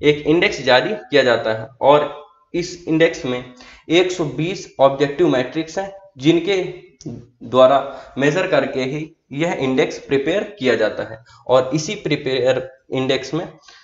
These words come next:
Bank of बड़ौदा ने पहला स्थान हासिल किया है। और दूसरे स्थान पर कौन से बैंक रहे हैं? दूसरे स्थान पर State Bank of India और तीसरे पर Oriental Bank of Commerce रहे हैं।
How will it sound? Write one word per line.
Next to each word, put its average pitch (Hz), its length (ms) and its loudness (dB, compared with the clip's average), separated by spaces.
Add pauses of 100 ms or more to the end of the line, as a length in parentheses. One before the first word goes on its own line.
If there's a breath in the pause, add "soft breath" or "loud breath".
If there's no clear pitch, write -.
(320 soft breath)
Bank 175 300 4
of 147 120 4 (140)
बड़ौदा 127 380 4
ने 160 140 -2
पहला 143 380 2
स्थान 131 280 -2
हासिल 120 400 -2
किया 165 220 -2
है। 190 100 -4
और 127 280 0
दूसरे 147 500 0
स्थान 156 340 -2
पर 165 120 -2
कौन 165 260 -2
से 170 140 -4
बैंक 170 240 0
रहे 185 200 -6
हैं? 202 200 -8
दूसरे 147 360 -2
स्थान 123 360 -4
पर 127 220 -6
State 151 420 -4
Bank 156 240 0
of 165 180 -2
India 170 220 -4
और 127 320 0
तीसरे 135 440 -4
पर - 220 -6 (380 loud breath)
Oriental 151 560 4
Bank 131 240 -2
of 160 180 0 (200)
Commerce 147 360 0 (180)
रहे 110 300 0
हैं। 98 380 -10